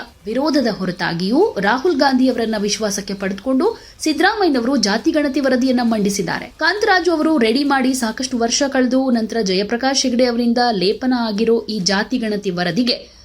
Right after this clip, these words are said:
ಕಾನೂನಿನ ಮಾನ್ಯತೆ ದಕ್ಕೋ ಬಗ್ಗೆ ಈಗಲೂ ಅನೇಕ ಅನುಮಾನಗಳಿದೆ. ರಾಜ್ಯ ಸರ್ಕಾರದ ಲೆಕ್ಕಾಚಾರ ಇದನ್ನ ಯಥಾವತ್ತಾಗಿ ಜಾರಿಗೊಳಿಸೋದಕ್ಕಿಂತ ಹೆಚ್ಚಾಗಿ ನಾವು ನುಡಿದಂತೆ ಜಾತಿ ಗಣತಿಯನ್ನ ಪರಿಗಣಿಸಿದ್ದೀವಿ ಅನ್ನೋ ಸಂದೇಶವನ್ನ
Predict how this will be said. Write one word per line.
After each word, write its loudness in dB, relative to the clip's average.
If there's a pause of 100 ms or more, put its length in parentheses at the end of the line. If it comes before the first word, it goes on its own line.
(140)
ಕಾನೂನಿನ 0
ಮಾನ್ಯತೆ 2
ದಕ್ಕೋ -2
ಬಗ್ಗೆ -2
ಈಗಲೂ 2
ಅನೇಕ -2 (100)
ಅನುಮಾನಗಳಿದೆ. -2 (100)
ರಾಜ್ಯ 0
ಸರ್ಕಾರದ 0
ಲೆಕ್ಕಾಚಾರ -2
ಇದನ್ನ 0
ಯಥಾವತ್ತಾಗಿ 0
ಜಾರಿಗೊಳಿಸೋದಕ್ಕಿಂತ -2 (520)
ಹೆಚ್ಚಾಗಿ -2 (380)
ನಾವು 0
ನುಡಿದಂತೆ 2
ಜಾತಿ 2
ಗಣತಿಯನ್ನ -2
ಪರಿಗಣಿಸಿದ್ದೀವಿ 0
ಅನ್ನೋ -2
ಸಂದೇಶವನ್ನ 0